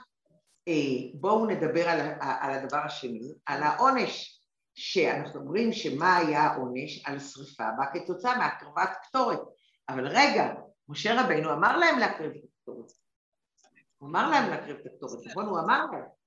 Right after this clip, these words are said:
"האש-, האיש אשר יבחר השם הוא הקוד-, הקודש, הקדוש, וכולכם עובדים", אבל עדיין אין לכך לכאורה כל שייכות לעניין חטאם, המחלוקת. המחלוקת עצמה חטאים, נכון שהוא אמר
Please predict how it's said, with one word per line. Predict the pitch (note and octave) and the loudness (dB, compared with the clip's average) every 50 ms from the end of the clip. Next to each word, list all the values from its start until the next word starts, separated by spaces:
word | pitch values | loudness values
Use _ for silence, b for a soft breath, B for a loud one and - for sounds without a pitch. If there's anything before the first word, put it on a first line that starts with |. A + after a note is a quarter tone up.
| _ _ _ _ _ | _ _ _ _ _
"האש-, | - F#3 G#3+ B3+ A#3+ - - - | -4 0 2 2 2 2 2 2
האיש | F#3 F3+ F3 A#3+ B3+ - C4+ | 2 2 4 2 0 -2 -2
אשר | B3 - A#3 A3 A3+ | -4 -4 -2 -4 -4
יבחר | A3+ - - - G3 G3 G3 | -4 -6 -4 -2 0 0 0
השם | G#3 G#3 G3+ - D#3 D3+ D3+ | 0 -2 -2 -2 -2 -2 -2
הוא | E3 F3 E3 E3 - - | -2 -4 -4 -4 -2 -2
הקוד-, | E3 - A3 A3 F#3+ - | -4 -2 -4 -4 -2 -2
הקודש, | A3+ A3 A3 - - - - - C4 B3+ G#3 A3 - - - - - - - _ _ | -4 -4 -2 -2 -4 -2 0 2 2 2 2 2 -2 -2 -6 -10 -14 -16 -20 _ _
הקדוש, | - D3 - F3 F3 A3+ B3+ A#3+ - - - - - - _ _ _ _ _ _ - | -10 -2 0 2 4 4 4 4 4 2 -2 -6 -12 -16 _ _ _ _ _ _ -4
וכולכם | F3+ F3 F#3 F#3 D#3 - - A3 A#3 B3+ B3 | -4 0 0 0 0 0 0 2 2 4 4
עובדים", | A3+ - - E3+ D#3 - E3+ D3+ D3+ D3+ - - - - | 4 2 2 0 0 0 2 2 2 -2 -4 -8 -10 -8
אבל | C#3+ D3+ D3+ D3+ | -4 -2 0 0
עדיין | C#3 - - E3+ F#3+ G#3 A#3+ C4 B3+ A#3 | 0 0 2 4 4 6 6 6 4 0
אין | - A3+ A3 A#3 A#3+ | -2 -4 -4 -4 -4
לכך | A#3 A#3 A3+ A3 A3 G#3+ | -4 -4 -4 -4 -6 -6
לכאורה | G#3 G3+ - D#3+ D#3+ G#3 G#3+ - | -10 -12 -12 -6 -2 -2 -2 0
כל | A#3 A3 A3+ | -2 -4 -4
שייכות | - A#3 A#3+ A#3 - A3+ A3 - | -4 -6 -6 -6 -8 -12 -12 -10
לעניין | A3+ G3+ F#3 F#3 F#3+ F#3+ G3 A3 | -8 -8 -6 -6 -6 -6 -6 -6
חטאם, | - - G3+ - - - A#3 B3 C4 B3+ - - - _ _ _ _ - | -8 -10 -10 -10 -4 0 2 4 4 2 0 -6 -14 _ _ _ _ -4
המחלוקת. | D#3 D#3+ D#3+ - - - G3+ G#3 A#3+ A#3+ A#3+ - - - - - _ _ _ _ _ _ - C3+ | -2 -2 -2 -4 -6 -6 0 4 4 4 4 2 -4 -10 -14 -18 _ _ _ _ _ _ -10 -8
המחלוקת | C3+ C#3+ C#3 - F3 F#3+ A3+ A#3 C4+ B3+ - A3 | -8 -8 -4 0 2 2 2 4 2 0 0 -2
עצמה | G3+ - - G#3 G#3 A3 | -4 -4 -2 0 0 0
חטאים, | - - - - E3+ F#3 F3 E3 | 0 -2 -4 -4 -4 -4 -2 -4
נכון | - - A3+ B3 C#4+ - | -4 0 0 0 0 0
שהוא | - C#4 C4 A3 | -4 0 2 2
אמר | F3 E3 D#3+ | 2 4 0